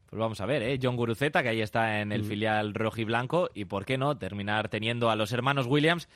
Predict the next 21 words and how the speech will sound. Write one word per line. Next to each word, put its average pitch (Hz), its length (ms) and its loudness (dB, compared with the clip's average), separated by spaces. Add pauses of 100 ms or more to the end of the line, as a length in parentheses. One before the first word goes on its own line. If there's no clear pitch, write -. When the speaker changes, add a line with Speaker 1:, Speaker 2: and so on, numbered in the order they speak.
(260)
Speaker 1:
y 120 60 -2
a 113 60 4
los 113 160 2
hermanos 120 380 2
Guru. 131 380 4
De 107 100 0
momento 131 300 2
el 147 80 4
mayor 147 360 4
ya 156 100 4
ha 135 40 4
vuelto 135 240 4
al 123 80 4
primer 123 260 2
equipo, 165 480 4
Gorka 131 280 2
Guruceta, 131 420 2
y 135 60 0
cómo 143 160 0
hablaba 139 300 4
de 123 280 2